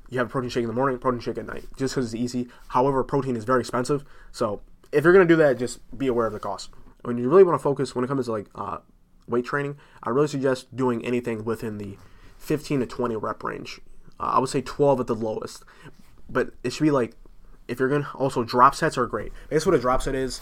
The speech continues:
if you guys don't know, it's, so let's, for example, let's say you're doing, you know, uh, bicep curls. That's an exercise I feel like we all know of. You, you know, you're doing bicep curls. You're doing it with twenty dumbbells. You know, right as soon as you get to the twenty mark and you feel like you're about to fail,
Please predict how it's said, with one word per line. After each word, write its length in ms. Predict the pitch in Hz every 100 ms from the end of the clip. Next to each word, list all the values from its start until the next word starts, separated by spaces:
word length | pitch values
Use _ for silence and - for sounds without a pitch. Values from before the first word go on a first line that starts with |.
| - -
if 100 | 127
you 80 | 123
guys 120 | 123
don't 160 | 120 113
know, 240 | 120 107
it's, 260 | 107 - -
so 200 | - 123
let's, 400 | 120 - - -
for 140 | - 123
example, 260 | 120 110
let's 120 | 117 127
say 100 | 127
you're 80 |
doing, 260 | 120 117 107
you 80 | 107
know, 100 | 101 - - - - -
uh, 160 | 110 - -
bicep 320 | 120 120 113
curls. 240 | - 110 -
That's 140 | 120
an 60 | 123
exercise 300 | 127 117 107
I 40 |
feel 100 | 110
like 80 | 107
we 60 | 107
all 140 | 104
know 180 | 101 98
of. 100 | -
You, 60 |
you 180 | 113 117
know, 60 | 117
you're 80 | 117
doing 240 | 143 131
bicep 300 | 123 117 113
curls. 220 | 107 98 - - -
You're 120 | 147 143
doing 120 | 127
it 60 |
with 80 | 110
twenty 300 | - 147 147
dumbbells. 480 | 135 110 - - - - - _ -
You 80 | 139
know, 160 | 127
right 260 | 110 110 143
as 80 | 143
soon 140 | 160
as 100 | 170
you 60 | 160
get 100 | 156
to 80 | 135
the 60 |
twenty 260 | - 143 143
mark 240 | 143 139
and 80 | 127
you 60 | 117
feel 120 | 127
like 100 | 120
you're 60 | 117
about 160 | 131
to 60 | 107
fail, 380 | - 143 139